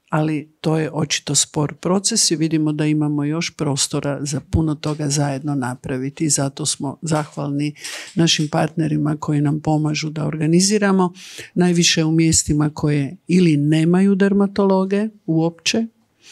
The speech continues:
ili postoji jedan, ili postoje kolege koji su samo u privatnoj praksi, pa nisu svim našim građanima zbog financijskih razloga dostupni. Zato obilazimo i hrvatske otoke, priobalje, gdje zbog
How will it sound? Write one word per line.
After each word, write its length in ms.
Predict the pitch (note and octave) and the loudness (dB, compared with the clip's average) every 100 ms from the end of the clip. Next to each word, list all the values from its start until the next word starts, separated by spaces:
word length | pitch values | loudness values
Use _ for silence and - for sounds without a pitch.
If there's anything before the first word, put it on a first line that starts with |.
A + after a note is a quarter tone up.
| - - - - _ F3 | -20 -20 -20 -20 _ 2
ili 260 | F#3+ F3 | 4 4
postoji 580 | E3+ E3+ D#3 - D#3+ D3+ | 4 0 2 0 -2 -2
jedan, 600 | D#3 D#3 F3 F3+ G3+ G#3+ G#3+ - | -4 0 2 2 2 2 0 -4
ili 180 | - F#3+ | 0 0
postoje 380 | F3+ F3+ - E3+ | 2 0 2 0
kolege 420 | - E3 E3 F3 | 0 2 2 2
koji 200 | E3 E3 | 2 0
su 140 | D3 D#3+ | 2 2
samo 320 | - E3 E3 | 2 4 2
u 60 | |
privatnoj 520 | D3+ E3+ D#3+ D3+ D#3 D3 | 2 2 2 0 0 0
praksi, 440 | F3 F3 F3 F#3 | 0 0 0 -2
pa 160 | - D#3 | -2 0
nisu 320 | D3+ D3+ F3 | 2 0 0
svim 300 | - D#3 D3+ - - | 0 0 -2 -6 -4
našim 380 | E3 C#3+ - C#3+ | 0 0 0 0
građanima 640 | D3 D3 D#3 D3 D3 D3 | 0 2 2 0 0 0
zbog 280 | D3 D3 - | -2 -6 -4
financijskih 760 | D3+ D3+ D3+ D3 D3 - C#3 | -2 0 0 0 -2 -4 -6
razloga 540 | D3+ C#3+ C#3 D3+ D3 D3 | -2 0 0 -2 -4 -6
dostupni. 720 | C#3 A2 - C#3 - C#3+ D3 - - - | -6 -4 -4 -6 -4 -2 -4 -8 -16 -6
Zato 340 | D#3+ E3 E3 D#3 | 0 0 2 0
obilazimo 640 | D#3 E3 D#3 D3 D3+ D3 | 2 2 2 2 0 0
i 60 | |
hrvatske 600 | D3 D#3 D3 D3 - D3 | -2 -4 -4 -4 -4 -2
otoke, 540 | D3 G#3+ A3 A3+ G#3+ G#3 G3+ _ _ _ _ _ - - | 0 0 0 0 0 0 -2 _ _ _ _ _ -8 -4
priobalje, 800 | G#2 G3+ F#3 F3 E3+ F3+ E3 D#3 | 0 2 2 2 4 4 2 -2
gdje 280 | E3+ F3 D#3 | -2 2 2
zbog 380 | D3 D#3 D3+ | 2 0 -2